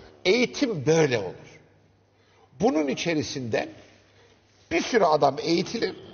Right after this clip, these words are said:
birkaç kişi sivrilir ama o memleketi onlar taşır. O memleketin rekabet gücünü onlar yaratır. O memleketteki refahı onlar yaratır. O memleketteki emniyeti onlar yaratır.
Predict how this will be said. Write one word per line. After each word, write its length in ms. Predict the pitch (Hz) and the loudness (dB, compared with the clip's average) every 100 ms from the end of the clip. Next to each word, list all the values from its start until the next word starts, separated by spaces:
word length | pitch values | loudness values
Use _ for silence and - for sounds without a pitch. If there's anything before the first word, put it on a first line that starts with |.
| - | -6
birkaç 380 | 277 - 247 - | -6 -4 -6 -8
kişi 380 | - 131 - - - _ - | -8 -6 -8 -8 -16 _ -18
sivrilir 720 | - - 110 110 120 123 - - - | -14 -8 -8 -6 -6 -6 -8 -18 -8
ama 180 | 139 127 | -2 0
o 180 | - 220 | 2 2
memleketi 580 | 175 139 127 131 107 131 | 2 0 -2 -4 -2 -2
onlar 300 | 95 85 - | -2 -10 -16
taşır. 380 | - - - - _ _ _ - - - - - _ _ _ _ - - | -20 -20 -20 -20 _ _ _ -20 -20 -20 -20 -20 _ _ _ _ -12 2
O 100 | 214 | 2
memleketin 720 | 214 165 147 143 123 - 107 104 | 4 0 0 0 -2 -4 -4 -4
rekabet 640 | 117 - 139 170 - - | -6 -6 -2 -2 -4 -8
gücünü 380 | 107 110 123 - | -10 -10 -10 -8
onlar 340 | 104 90 110 117 | -10 -6 -6 -4
yaratır. 540 | 85 - - - - _ _ _ - - - | -6 -14 -20 -20 -20 _ _ _ -20 -2 2
O 120 | 214 | 4
memleketteki 840 | 170 135 127 135 123 123 - 98 | 2 0 -4 -4 -8 -8 -8 -4
refahı 520 | 120 - 110 87 160 | -4 -4 -6 -4 -6
onlar 360 | - 110 95 117 | -2 -4 -2 -2
yaratır. 640 | 110 87 73 71 - - - - _ - - - | -2 -6 -10 -14 -16 -18 -20 -20 _ -20 -10 -2
O 100 | 180 | 0
memleketteki 760 | 190 151 143 143 - 131 143 - | 2 0 -2 -2 -6 -8 -6 -2
emniyeti 580 | 131 113 117 107 - - | -2 -2 -6 -6 -6 -4
onlar 340 | 123 101 120 | -4 -2 -2
yaratır. 580 | 123 98 90 - - - | -2 -4 -8 -16 -20 -20